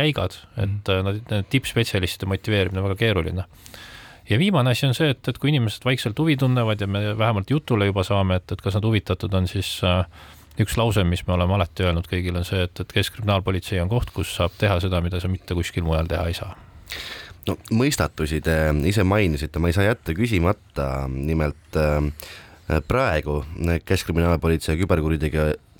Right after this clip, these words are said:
Speaker 3: küberkuritegude bürood, äh, juhtiv, äh, Aga Ambur ju täpselt nii teile leitud, äh, saigi iseäranis põneva mõistatusega. Rääkige sellest natuke lähemalt.
Speaker 1: Jaa,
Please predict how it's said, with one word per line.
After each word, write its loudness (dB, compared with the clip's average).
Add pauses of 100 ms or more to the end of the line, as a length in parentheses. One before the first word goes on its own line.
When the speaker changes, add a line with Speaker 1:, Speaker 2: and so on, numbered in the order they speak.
(480)
Speaker 3:
küberkuritegude 2
bürood, 2
äh, 2 (240)
juhtiv, -2
äh, 0 (280)
Aga 0 (120)
Ambur 0
ju -2
täpselt -2
nii 2
teile 0
leitud, 0
äh, 0
saigi -2 (140)
iseäranis -2 (300)
põneva 2
mõistatusega. 0
Rääkige -2
sellest -4
natuke -2
lähemalt. -2 (960)
Speaker 1:
Jaa, 4